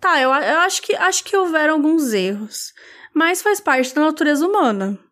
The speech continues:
Se eles são inocentes, que possam esquecer o sofrimento que passaram. E se são culpados, que a justiça que não é da terra possa julgá-los.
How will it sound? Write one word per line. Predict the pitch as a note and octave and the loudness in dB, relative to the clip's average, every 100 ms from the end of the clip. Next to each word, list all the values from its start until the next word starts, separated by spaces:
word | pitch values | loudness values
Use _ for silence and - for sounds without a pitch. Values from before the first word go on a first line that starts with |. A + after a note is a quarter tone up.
| _ - | _ -8
Se | - | -2
eles | G4 G#4 | 0 0
são | C#4+ | 0
inocentes, | A#3+ G#3+ - C4+ C4 B3+ - | 0 -2 0 2 2 0 -4
que | - | -6
possam | C#4+ D4 D#4 E4+ | -2 0 0 -2
esquecer | - D4 - D4+ | -2 -2 0 0
o | D4 | 0
sofrimento | D4+ D4 C#4 C#4 C#4 | -2 -2 0 0 0
que | - | -2
passaram. | C#4+ D4 D4+ B3+ G3+ F#3 F#3+ G3 _ - - - - | -2 -2 0 0 0 0 -4 -8 _ -20 -20 -12 -4
E | E4 | -2
se | G4 | 0
são | F#4 D#4 | 0 0
culpados, | D4+ B3+ C4 C4+ B3+ - | 0 -2 0 0 -2 -4
que | C4 | -2
a | |
justiça | A#3+ B3+ D#4+ D4+ D4+ | 0 -2 -2 -2 -2
que | C#4+ | 0
não | C4 | 0
é | |
da | A3+ A3 | 0 -2
terra | B3 A#3 A#3+ | 0 0 0
possa | B3 B3 B3+ | 0 -2 -2
julgá-los. | A#3+ C4+ B3 A3+ G#3+ A3 - - | -2 -2 -2 -2 -4 -8 -14 -18